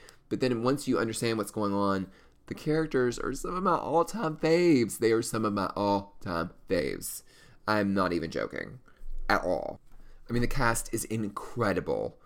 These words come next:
Incredible. Kristen Bell, Ted Danson is hilarious,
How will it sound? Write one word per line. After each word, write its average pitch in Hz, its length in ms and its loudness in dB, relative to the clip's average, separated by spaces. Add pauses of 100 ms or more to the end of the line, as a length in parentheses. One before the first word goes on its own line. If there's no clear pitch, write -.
(300)
Incredible. 113 460 4
Kristen 87 300 -8
Bell, 110 480 6 (180)
Ted 87 260 -6
Danson 101 460 2
is 80 140 -6
hilarious, 110 840 4